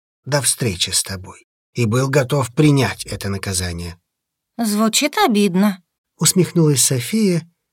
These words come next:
Speaker 1: и я почувствовал отголоски её боли.
Speaker 2: "Я не хочу быть ничьим наказанием".
Speaker 1: Взял её руку.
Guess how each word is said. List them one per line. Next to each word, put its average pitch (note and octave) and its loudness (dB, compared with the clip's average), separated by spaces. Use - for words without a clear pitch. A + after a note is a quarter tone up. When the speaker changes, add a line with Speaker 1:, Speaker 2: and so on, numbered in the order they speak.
Speaker 1:
и D#3+ -2
я G3 2
почувствовал B2 -2
отголоски G#2+ -4
её F#2+ -4
боли. F2 -18
Speaker 2:
"Я A#3+ 2
не A#3+ 6
хочу E4+ 2
быть B3 2
ничьим E4 2
наказанием". F#3 0
Speaker 1:
Взял F3 4
её D3 2
руку. A#2+ -2